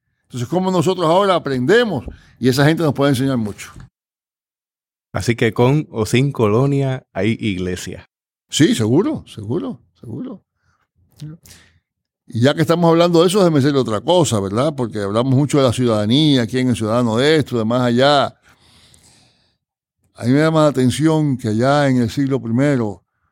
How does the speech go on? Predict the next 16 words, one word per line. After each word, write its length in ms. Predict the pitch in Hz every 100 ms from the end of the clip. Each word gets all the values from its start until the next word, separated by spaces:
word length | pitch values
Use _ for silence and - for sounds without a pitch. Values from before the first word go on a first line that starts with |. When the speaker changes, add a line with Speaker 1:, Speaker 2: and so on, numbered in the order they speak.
| _ _ _ _ _ _
Speaker 1:
cuando 340 | 117 110 107
uno 180 | 127 151
de 60 | 135
los 100 | 123
más 180 | 127 117
grandes 380 | 135 143 131
privilegios 640 | - 120 117 110 135 123 120
que 100 | 120
se 120 | 104
podía 380 | 107 113 131 120
tener 420 | 110 120 135 123
era 260 | 117 127 117
ser 200 | 131 127
ciudadano 580 | 127 110 104 123 120
romano, 680 | 101 92 95 107 87 - _ _ _ _
¿eh? 120 | 113